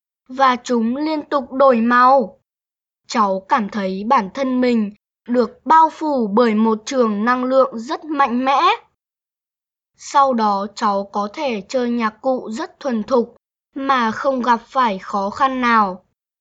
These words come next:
Cháu nhìn thấy pháp luân đang bay ra từ chiếc kèn của mình mỗi khi cháu tập luyện trong tuần đó. Cháu thực sự cảm kích sự khích lệ của sư phụ.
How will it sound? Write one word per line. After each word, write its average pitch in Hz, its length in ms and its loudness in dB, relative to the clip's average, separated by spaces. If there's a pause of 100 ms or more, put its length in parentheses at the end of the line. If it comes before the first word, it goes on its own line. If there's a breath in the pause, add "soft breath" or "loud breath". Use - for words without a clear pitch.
(640)
Cháu 208 340 -2
nhìn 254 320 -2
thấy 190 280 -6 (100)
pháp 339 240 -4
luân 240 380 2 (400)
đang 254 380 2
bay 262 300 2
ra 262 280 4
từ 247 360 -4
chiếc - 320 -10
kèn 240 300 0
của 254 220 2
mình 220 420 0 (380)
mỗi 254 300 4
khi 262 460 -6
cháu 202 360 -2
tập 247 160 -2
luyện 233 440 0
trong 233 400 -2
tuần 214 260 0
đó. 190 440 -2 (1200)
Cháu 214 380 -4
thực 269 180 -4
sự - 480 -8
cảm 233 220 0
kích 370 340 -10
sự - 540 -10
khích 392 320 -8
lệ 302 260 2
của 262 380 0
sư 277 280 -6
phụ. 277 440 2